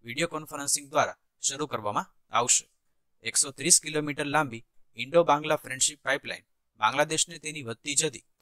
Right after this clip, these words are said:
સ્થાનિક માંગને પહોંચી વળવા માટે ઉર્જાના મોટા જથ્થાને ટેપ કરવાની મંજૂરી આપવા માટેના અનેક દ્વિપક્ષીય પગલાઓનો એક ભાગ છે.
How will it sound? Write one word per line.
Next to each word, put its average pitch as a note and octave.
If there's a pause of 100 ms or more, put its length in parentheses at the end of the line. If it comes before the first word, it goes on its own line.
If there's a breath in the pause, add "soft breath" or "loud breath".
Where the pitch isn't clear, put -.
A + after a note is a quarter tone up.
(140)
સ્થાનિક C3+
માંગને D3
પહોંચી -
વળવા B2+
માટે C3 (280)
ઉર્જાના D#3
મોટા D3+
જથ્થાને C#3 (360)
ટેપ D3+
કરવાની D3+
મંજૂરી C3+
આપવા B2+
માટેના B2+ (340)
અનેક D#3+
દ્વિપક્ષીય D3
પગલાઓનો C#3 (200)
એક C3+
ભાગ G#2+ (400)
છે. -